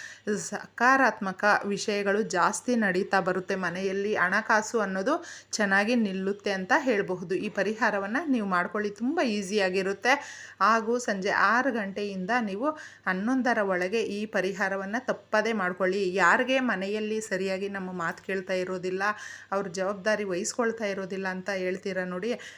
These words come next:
ಅಂಥವರು ಮನೆಯಲ್ಲಿ ಸುಮ್ನೆ ಏನೋ ಮಕ್ಕಳಾದ್ರೆ ಅದೇ ಓದ್ತಾ ಇರ್ತಾರೆ ನೋಡಿ, ಅಂಥವ್ರಿಗೆ ಓದೋದು ಇಂಟ್ರೆಸ್ಟ್ ಇರೋದಿಲ್ಲ,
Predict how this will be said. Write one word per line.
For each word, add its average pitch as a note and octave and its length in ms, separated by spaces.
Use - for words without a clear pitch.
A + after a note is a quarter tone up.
ಅಂಥವರು B3+ 640
ಮನೆಯಲ್ಲಿ A3 680
ಸುಮ್ನೆ A#3+ 420
ಏನೋ G#3 340
ಮಕ್ಕಳಾದ್ರೆ G#3 640
ಅದೇ F#3 240
ಓದ್ತಾ G3+ 380
ಇರ್ತಾರೆ F#3+ 420
ನೋಡಿ, F#3 240
ಅಂಥವ್ರಿಗೆ A3+ 420
ಓದೋದು G#3 480
ಇಂಟ್ರೆಸ್ಟ್ G3 540
ಇರೋದಿಲ್ಲ, F#3+ 460